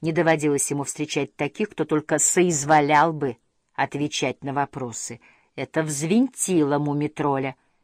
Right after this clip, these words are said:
и даже немного озадачило. «Не помню хорошенько», — ответил рыбак. «Я забыл, как он выглядел». Поднявшись на ноги, он,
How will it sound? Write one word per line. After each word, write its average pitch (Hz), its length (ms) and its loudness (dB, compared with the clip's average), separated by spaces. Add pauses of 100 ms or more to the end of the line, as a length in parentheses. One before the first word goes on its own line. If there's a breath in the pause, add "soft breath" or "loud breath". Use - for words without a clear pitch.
(280)
и 131 120 -6
даже 127 260 -6
немного 123 500 -4
озадачило. 135 760 -8 (1000)
«Не 330 160 4
помню 240 400 2
хорошенько», — 139 640 -2
ответил 135 420 -4
рыбак. 135 360 -4 (380 soft breath)
«Я 359 200 4
забыл, 175 380 4
как - 240 -6
он 139 140 -2
выглядел». 120 540 -6 (720)
Поднявшись 247 640 2
на 330 180 0
ноги, 190 320 2
он, 254 300 2